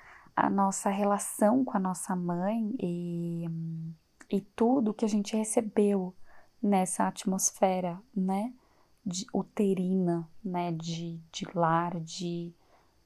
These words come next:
de aconchego, de nutrição. Então,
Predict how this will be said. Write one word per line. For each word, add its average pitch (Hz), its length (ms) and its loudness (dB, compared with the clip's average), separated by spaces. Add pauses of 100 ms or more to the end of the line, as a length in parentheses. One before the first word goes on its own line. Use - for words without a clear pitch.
(140)
de 180 320 -4
aconchego, 175 1080 -2 (440)
de 175 420 -2
nutrição. 185 920 -2 (1600)
Então, 190 1120 0